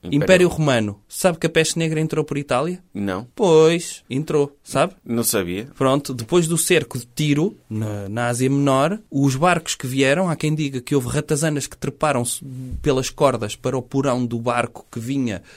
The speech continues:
Speaker 2: de regresso à Itália e que depois entraram por Itália.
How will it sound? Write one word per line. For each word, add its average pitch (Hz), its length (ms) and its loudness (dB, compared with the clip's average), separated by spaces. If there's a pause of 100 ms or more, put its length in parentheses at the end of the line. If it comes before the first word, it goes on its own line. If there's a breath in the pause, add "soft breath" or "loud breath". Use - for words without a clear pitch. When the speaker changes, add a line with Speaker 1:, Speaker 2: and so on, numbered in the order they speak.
(100)
Speaker 2:
de 120 80 0
regresso 123 420 0
à - 20 2
Itália 156 560 0 (260 loud breath)
e 143 100 -2
que - 140 -6
depois 151 300 0
entraram 160 560 0 (100)
por 147 140 -4
Itália. 156 440 -2